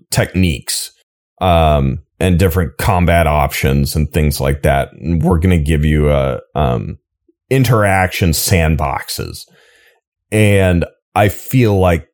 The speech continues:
I've been getting a lot of that, where you can go in guns blazing, you can go in stealth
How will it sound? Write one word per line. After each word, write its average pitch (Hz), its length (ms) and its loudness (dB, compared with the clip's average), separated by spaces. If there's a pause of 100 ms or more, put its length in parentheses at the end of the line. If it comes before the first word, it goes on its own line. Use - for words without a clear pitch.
(120)
I've 92 200 2
been 90 260 0
getting 85 320 2
a 67 120 0
lot 73 500 2
of 64 120 -2
that, 64 320 -4
where 90 180 0
you 87 320 2
can 98 600 0
go 104 240 2
in 104 200 2
guns 98 300 2
blazing, 85 840 0
you 85 240 0
can 92 220 2
go 87 240 4
in 90 120 2
stealth 82 680 0